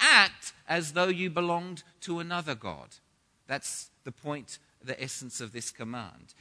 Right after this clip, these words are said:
The equivalent for us would be, "You shall not wear the name Christian without behaving like a Christian in the imitation of Jesus." You, you cannot wear God's name and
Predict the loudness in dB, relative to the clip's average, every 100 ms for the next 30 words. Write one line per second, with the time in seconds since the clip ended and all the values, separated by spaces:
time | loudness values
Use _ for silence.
0 | -20 -10 -8 -4 -6 -6 -8 -10 -14 -10
1 | -10 -8 -10 -8 -8 -8 -14 _ -6 -4
2 | -2 -2 0 0 -2 -4 -4 -4 -8 -18
3 | _ -16 -6 -2 0 -2 -2 -6 -2 -2
4 | -2 -6 -10 -4 -2 -4 -6 -10 -10 -16
5 | -20 _ _ _ -4 -2 0 -4 -4 -8
6 | -6 -4 -4 -4 -10 -10 -16 _ -8 -8
7 | -8 -12 -16 -12 -10 -12 -16 -18 -20 _
8 | -16 -12 -10 -8 -10 -12 -12 -10 -12 -14
9 | -18 -16 -18 -18 -20 -18 -18 -20 _ _
10 | _ _ _ _ _ _ _ _ _ _
11 | _ -20 -10 -8 -8 -6 -6 -4 -6 -4
12 | -2 0 -2 -6 -8 -8 -10 -8 -8 -10
13 | -14 -20 _ _ -6 -6 -4